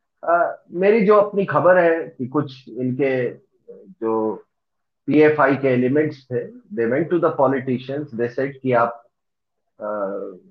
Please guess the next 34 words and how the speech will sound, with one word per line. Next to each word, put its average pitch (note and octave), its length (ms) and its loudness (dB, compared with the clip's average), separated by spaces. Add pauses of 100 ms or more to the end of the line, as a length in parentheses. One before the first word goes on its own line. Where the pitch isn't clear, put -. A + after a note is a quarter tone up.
(120)
हम A#2+ 120 -8
तो B2+ 120 -4
जिंदा B2 360 0
मारे D#3 260 0
जाएंगे F3+ 560 -4 (220)
ये, D3 340 -6 (120)
और A#2+ 200 -2
ये D3+ 220 4
जो D3 440 0 (680)
आपके, B2+ 800 0
अ, - 840 -14 (1000)
जो A#2+ 100 8
ये A#2+ 260 8
एमआईएम C3 500 8
वाले A#2+ 560 0 (420)
जो A2+ 180 0
हैदराबाद B2+ 540 2
से B2 260 -2
वो A2+ 420 -8
पार्टी A#2 360 0
उठ A#2+ 180 0
के C3 120 -2
बिहार A#2 340 -2
की C3 120 -6
तरफ A#2+ 300 -2
आई C3+ 200 -2
है, - 160 -10 (2500)
तो F#3+ 120 2
ऐसा G3+ 160 2
पता G#3+ 300 2
चला A3+ 260 0
है A3 160 0
कि G3+ 220 -4
वो, F#3 360 -2